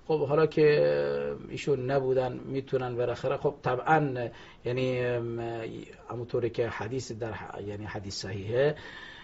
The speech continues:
اه، یکی از کارهای نیکی که به میت میرسه همون دعای چیه؟ دعای فرزند میته. ایشون بیان دعا بکنن برای پدرشون یا برای مادرشون که فوت کرده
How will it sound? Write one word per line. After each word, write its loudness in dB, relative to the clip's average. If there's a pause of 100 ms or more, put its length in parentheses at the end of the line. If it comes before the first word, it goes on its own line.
(100)
اه، 0
یکی 2
از 0
کارهای 0
نیکی 0
که 2
به 2
میت 0
میرسه -2
همون -4
دعای 8
چیه؟ 6
دعای 2
فرزند 4
میته. -2 (460)
ایشون -2
بیان 2
دعا 4
بکنن 0
برای 2
پدرشون -2
یا -6
برای -4
مادرشون -6
که -14
فوت -6
کرده -6